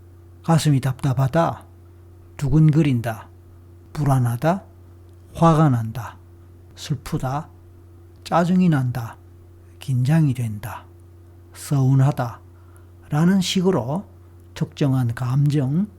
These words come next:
기분, 느낌이 일어난다면 그것은 곧 특정한 생각이나 기억이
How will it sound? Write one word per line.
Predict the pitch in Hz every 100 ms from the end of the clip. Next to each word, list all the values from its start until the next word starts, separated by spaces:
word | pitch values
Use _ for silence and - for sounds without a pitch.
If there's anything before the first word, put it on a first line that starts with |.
| - - - -
기분, | - 147 151 127 98 - - - - -
느낌이 | 165 185 - 175 175
일어난다면 | 170 147 127 120 117 120 110 110 95 - - -
그것은 | 143 156 147 131
곧 | 147 135 - - - - - - -
특정한 | - 170 - 180 175 151 117 104
생각이나 | - - 185 175 165 139 135 139 120 107 - -
기억이 | - 143 143 110 117 196